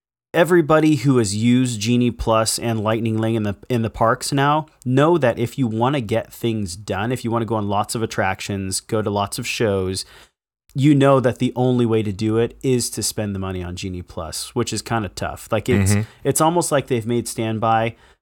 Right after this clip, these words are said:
Speaker 1: uh, a, a little bit more <laughs> unpleasant.
Speaker 2: Yes.
Speaker 1: Like, the waits are a little bit longer. And then they, I don't know if, if you've noticed it, but, like, I don't think they hide the Fast Pass queues like they used to, almost as, like, uh, "Hey, you,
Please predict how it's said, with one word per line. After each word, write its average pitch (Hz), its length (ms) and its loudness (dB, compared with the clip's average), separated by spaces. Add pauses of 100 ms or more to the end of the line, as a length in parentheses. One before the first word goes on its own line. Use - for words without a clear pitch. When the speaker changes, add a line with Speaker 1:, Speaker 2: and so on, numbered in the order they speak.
(120)
Speaker 1:
uh, 107 220 0
a, 117 260 -2
a - 40 2
little 123 180 2
bit 117 260 0 (300)
more 117 960 2 (380)
<laughs> - 400 -4
unpleasant. 131 640 2
Speaker 2:
Yes. 104 260 6
Speaker 1:
Like, 117 140 2
the 120 140 4
waits 131 280 4
are 135 40 4
a 131 60 4
little 131 160 4
bit 131 160 0
longer. 120 580 2 (360)
And 127 180 2
then 123 320 2
they, 127 600 2 (420)
I 139 80 2
don't 175 140 4
know 185 140 6
if, - 220 -6
if 135 280 2
you've 165 160 4
noticed 120 320 0
it, 113 120 -2
but, 113 140 -2
like, 120 240 2 (160)
I 139 140 4
don't 202 120 2
think 208 140 -6
they 156 140 2
hide 135 460 0
the 107 60 -2
Fast 107 340 -2
Pass 104 200 -2
queues 107 480 -2 (540)
like 123 320 2
they 123 80 0
used 107 340 0
to, 87 220 -2
almost 123 420 0
as, 107 160 0
like, 104 260 0
uh, 92 280 -2
"Hey, 175 240 -4
you, 98 240 -6